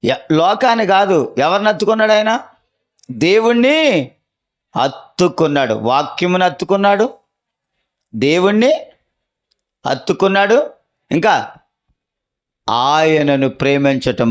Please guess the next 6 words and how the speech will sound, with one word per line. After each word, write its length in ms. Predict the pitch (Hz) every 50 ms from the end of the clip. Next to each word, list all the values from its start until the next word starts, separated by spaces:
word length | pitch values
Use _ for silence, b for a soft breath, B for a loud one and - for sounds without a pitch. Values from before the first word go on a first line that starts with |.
| 101 -
ప్రారంభించాడు. 800 | - 120 117 113 107 113 110 110 107 107 - - 123 113 110 110 110 135
దేవునికి 320 | 151 165 170 170 160 165 -
స్తోత్ర. 420 | - - 175 170 175 175 - 190 185 - - - _ _ b b b b b b b b b b b b b b _ -
యోబుకున్న 720 | 127 123 147 180 214 247 226 185 214 - - 196 185 185 175 160 156
లక్షణం 400 | 156 151 - - 180 160 151 135 123
అది. 140 | 107 101